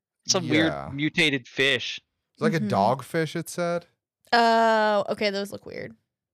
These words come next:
Speaker 1: Yeah.
Speaker 3: In real life, right? Like, Google.
Speaker 2: Yeah.
Speaker 3: I think they
Speaker 1: Right.
Speaker 3: look weird.
Speaker 2: So it was like, I was like, so I could tell it wasn't a fucking whale. I'm like,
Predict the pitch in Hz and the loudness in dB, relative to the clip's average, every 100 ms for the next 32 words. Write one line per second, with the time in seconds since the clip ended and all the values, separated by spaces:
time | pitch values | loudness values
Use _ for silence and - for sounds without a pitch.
0 | _ _ - 127 123 120 - _ _ - | _ _ -10 -4 -2 -4 -10 _ _ -6
1 | 226 214 208 208 208 - 214 269 247 226 | -4 -2 -2 -2 -4 -4 -4 -4 -8 -14
2 | 233 226 - 151 90 98 240 117 240 254 | -14 -10 -6 -4 -4 -10 -12 -10 -10 -6
3 | 151 143 131 - - _ _ _ _ _ | 0 2 0 -6 -16 _ _ _ _ _
4 | _ _ 165 160 147 208 202 180 185 151 | _ _ 0 2 4 6 6 4 0 -2
5 | - 170 185 190 151 _ 131 170 147 135 | 0 0 2 0 -4 _ -4 0 4 2
6 | 139 147 165 165 123 127 127 127 117 - | 0 -2 2 2 4 2 2 -2 -4 -6
7 | 104 117 104 92 - 101 98 95 82 - | -8 -8 -12 -12 -16 -8 -6 -4 -6 -8
8 | _ _ _ 143 139 | _ _ _ 0 0